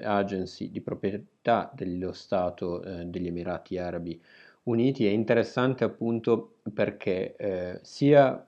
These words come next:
per la storia in sé, ovvero questo ricongiungimento familiare tra una s-, famiglia sparsa tra lo Yemen, la Gran Bretagna e gli stessi Emirati Arabi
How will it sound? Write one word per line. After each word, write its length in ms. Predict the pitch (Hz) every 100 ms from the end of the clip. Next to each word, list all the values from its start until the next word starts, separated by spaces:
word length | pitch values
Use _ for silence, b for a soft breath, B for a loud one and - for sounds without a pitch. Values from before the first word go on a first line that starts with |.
| _
per 160 | 104 92
la 100 | 87
storia 360 | - 95 95
in 100 | 92
sé, 320 | - 117 135 -
ovvero 500 | 104 92 87 87 82
questo 560 | 90 82 - 92 90
ricongiungimento 1200 | 92 95 98 92 92 90 92 101 98 92 92 87 B B B B
familiare 1080 | _ 113 104 98 101 98 92 87 87 87 -
tra 540 | - 92 95 92 92 -
una 340 | 104 95 101
s-, 120 | - -
famiglia 500 | - 101 123 117 92
sparsa 880 | - - 104 104 - - 90 82 -
tra 220 | - 82
lo 100 | 90
Yemen, 1000 | 90 101 101 98 95 92 92 95 95 -
la 160 | 101 90
Gran 220 | 90 92
Bretagna 680 | 92 98 104 101 98 92 95
e 140 | -
gli 100 | 98
stessi 380 | 92 - 92 -
Emirati 480 | 95 95 92 - 92
Arabi 480 | 92 90 90 87